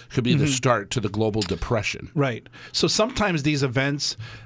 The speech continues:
Speaker 2: they'll pop up and then a week later they just disappear. They're off our radar, but you just don't know. So something like this, it could have a ripple effect as it grows. And we don't know.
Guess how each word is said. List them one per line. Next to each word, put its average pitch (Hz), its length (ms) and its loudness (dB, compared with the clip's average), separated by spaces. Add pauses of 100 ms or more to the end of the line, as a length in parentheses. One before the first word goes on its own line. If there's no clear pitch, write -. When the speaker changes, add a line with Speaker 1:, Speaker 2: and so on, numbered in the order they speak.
(100)
Speaker 2:
they'll 156 160 4
pop 139 400 0
up 147 200 0
and 131 160 2
then 139 240 2
a 120 60 0
week 143 240 2
later 139 300 2
they 127 120 0
just 127 220 0
disappear. 131 600 0
They're 127 280 0
off 135 200 0
our 117 120 2
radar, 117 480 0 (280)
but 175 200 4
you 180 100 2
just 156 220 0
don't 127 220 0
know. 143 240 0
So 139 180 0
something 151 400 0
like 123 280 -2
this, 180 260 0
it 135 80 0
could 123 140 2
have 123 180 0
a 113 60 0
ripple 131 340 0
effect 117 440 -4 (240)
as 135 160 2
it 113 120 -2
grows. 131 560 -2 (340)
And 135 160 2
we 156 80 4
don't 143 160 0
know. 175 160 0